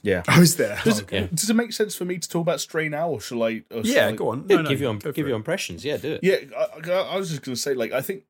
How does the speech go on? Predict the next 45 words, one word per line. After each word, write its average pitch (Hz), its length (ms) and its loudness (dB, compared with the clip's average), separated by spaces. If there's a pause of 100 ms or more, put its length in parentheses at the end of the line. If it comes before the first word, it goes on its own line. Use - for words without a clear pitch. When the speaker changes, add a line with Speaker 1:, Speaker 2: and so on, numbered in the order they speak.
Speaker 1:
I, 127 220 -2 (100)
weirdly 151 300 -2
enough, 135 200 0
I 113 80 2
agree 123 240 -6
with 113 140 -4
everything 107 380 -6
Jonesy 101 340 -6
said, 98 240 0
and 95 140 -10
that 98 120 -8
it's, - 200 -8
like, 95 160 -6
a, 87 140 -6
it's - 140 -10
a 92 200 -10 (180)
relatively 107 580 -4
short - 360 -2
and 113 100 -10
simple 101 400 -2
and 95 100 -8
system-like 98 640 -4
game. 95 260 -4 (260)
But 156 100 0
I've 185 80 -4
gotta 180 160 0
be 123 140 -2
honest, 135 240 -6
lads, 87 200 -14 (300)
I 190 80 4
really, 120 600 -2
really 98 260 -6
like 95 300 -10
it. - 140 -18 (340)
Like, 117 160 0
I 196 60 6
re-, 131 340 0
<laughs> 139 80 -6
for 151 100 -6
some 165 160 0
reason, 143 240 -4
I 123 60 0
really 110 420 -2
like 98 240 -6
Stray. 85 440 -8